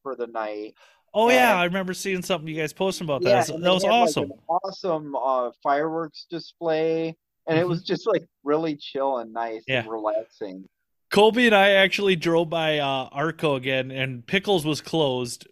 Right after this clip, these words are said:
Speaker 2: because we were really
Speaker 1: Oh.
Speaker 2: curious if they had fried pickles back. Like, that was the, that was a great mystery to us, but, you know, we'll never know. Uh,
Speaker 1: Yeah.
Speaker 2: but no, dude, this is gonna be a great weekend. Uh, we'll chit-chat a little bit after,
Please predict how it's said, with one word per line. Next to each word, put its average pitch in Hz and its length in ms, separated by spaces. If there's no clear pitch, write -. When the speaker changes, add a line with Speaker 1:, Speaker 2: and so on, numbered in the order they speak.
Speaker 2:
because 143 300
we 156 160
were 151 80
really 170 380
Speaker 1:
Oh. - 40
Speaker 2:
curious 180 440
if 170 100
they 175 140
had 156 260
fried 165 260
pickles 139 360
back. 123 340
Like, 143 300
that 151 120
was 156 180
the, 160 100
that 156 80
was 147 100
a 151 60
great 160 240
mystery 147 480
to 143 220
us, 127 200
but, 131 220
you 139 80
know, 143 140
we'll 151 180
never 147 260
know. 135 300
Uh, 151 320
Speaker 1:
Yeah. 147 140
Speaker 2:
but 247 80
no, 285 260
dude, 233 240
this 226 140
is - 40
gonna 247 140
be 247 80
a 226 60
great 226 200
weekend. 226 460
Uh, 185 320
we'll 190 120
chit-chat 214 380
a 202 40
little 196 100
bit 196 160
after, 196 460